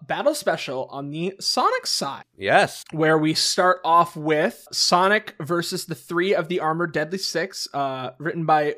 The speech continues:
Speaker 1: Joel Enos and art by Tracy Yardley.
Speaker 2: Joel's main work is actually more original fiction novels, but his, like, licensed work are several Ben ten Omniverse books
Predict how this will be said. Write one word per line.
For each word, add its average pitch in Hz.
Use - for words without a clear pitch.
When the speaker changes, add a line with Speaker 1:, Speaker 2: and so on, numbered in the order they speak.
Speaker 1:
Joel 156
Enos 160
and 139
art 139
by -
Tracy 139
Yardley. -
Speaker 2:
Joel's 185
main 139
work 139
is 131
actually 139
more 139
original 131
fiction 160
novels, 180
but 147
his, 165
like, 160
licensed 135
work 185
are 131
several 156
Ben 143
ten 139
Omniverse 147
books 208